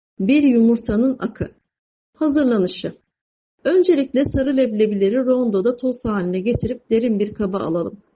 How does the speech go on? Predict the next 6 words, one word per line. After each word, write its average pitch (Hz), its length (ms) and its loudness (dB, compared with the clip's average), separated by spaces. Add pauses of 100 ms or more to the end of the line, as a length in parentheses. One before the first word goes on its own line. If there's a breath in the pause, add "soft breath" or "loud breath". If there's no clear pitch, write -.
(520 soft breath)
Ardından 240 640 0
bademleri 226 840 0
daha 240 260 -2
iri 180 240 -2
çekip 202 440 -4
ekleyelim. 185 580 0